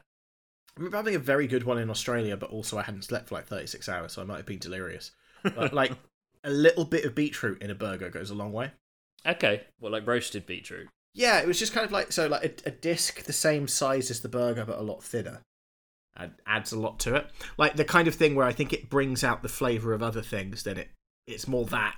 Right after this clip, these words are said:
Speaker 1: than the taste of beetroot.
Speaker 2: Okay. Interesting.
Speaker 1: But, yeah,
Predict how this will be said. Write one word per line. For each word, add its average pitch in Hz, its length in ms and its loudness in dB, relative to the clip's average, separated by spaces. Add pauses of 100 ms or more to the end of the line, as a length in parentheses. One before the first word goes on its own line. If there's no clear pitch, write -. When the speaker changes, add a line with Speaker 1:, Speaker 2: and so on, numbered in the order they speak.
Speaker 1:
than 104 440 -8
the 110 80 -10
taste - 360 -8
of 101 80 -12
beetroot. 113 380 -6 (140)
Speaker 2:
Okay. 110 220 -4 (1120)
Interesting. 98 440 -8
Speaker 1:
But, 101 260 -6 (720)
yeah, 110 220 0